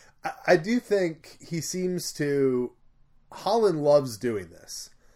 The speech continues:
Like, there's been a lot of actors that we've had in the M C U who we weren't sure how they felt. Like, Gwyneth Paltrow, it seems like, can hardly be bothered to do a Marvel movie.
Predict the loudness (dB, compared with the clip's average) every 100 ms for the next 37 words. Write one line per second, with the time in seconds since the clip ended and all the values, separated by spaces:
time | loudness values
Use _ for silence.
0 | _ _ -2 0 2 2 2 -2 0 0
1 | 0 -2 0 -2 -2 -6 -6 -6 -10 -10
2 | -10 -6 -6 -6 -8 -10 -10 -10 -12 -8
3 | -8 -10 -14 -20 -20 _ _ _ _ _
4 | _ _ -4 -2 -2 -2 -2 -6 -8 -4
5 | -2 -2 0 0 0 -2 -2 -2 -2 -4
6 | -4 -4 -6 -6 -6 -4 -4 -2 0 0
7 | -2 -6 -8 -4 -2 -2 -4 -8 -20 _
8 | -20 _ _ _ _ _ -8 -2 -2 0
9 | -2 -2 -4 -2 -4 -2 -2 -2 -4 -2
10 | 0 0 -2 -2 -2 0 0 2 0 0
11 | -2 -4